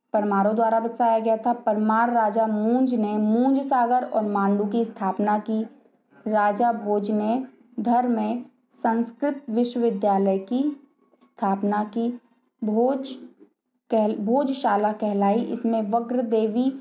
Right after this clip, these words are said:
माता सरस्वती की प्रतिमा है। ये हम पढ़ भी चुके हैं।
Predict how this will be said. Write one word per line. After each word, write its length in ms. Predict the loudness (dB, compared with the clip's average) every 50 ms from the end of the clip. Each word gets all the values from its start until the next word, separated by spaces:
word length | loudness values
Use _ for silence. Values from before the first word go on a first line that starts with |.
| -10 -20 _ _ _ _ _ -2
माता 440 | 0 2 2 2 0 0 0 0 0
सरस्वती 760 | -2 -4 -4 -2 -2 -2 -2 -2 -2 -4 -2 -2 -4 -6 -6
की 300 | -6 -4 -2 -2 0 -2 -2 -4 -10 -20 _ _
प्रतिमा 380 | -4 -2 -2 0 0 0 2 0
है। 300 | 0 -2 -6 -8 -8 -10 -14 -18 _ _ _ _ _ _ _ _ _ _ -4
ये 140 | -2 0 2
हम 180 | 2 2 0 2
पढ़ 180 | 2 0 0
भी 180 | 2 0 0 -2
चुके 240 | -2 -2 -2 0 0
हैं। 360 | 0 0 0 -4 -6 -10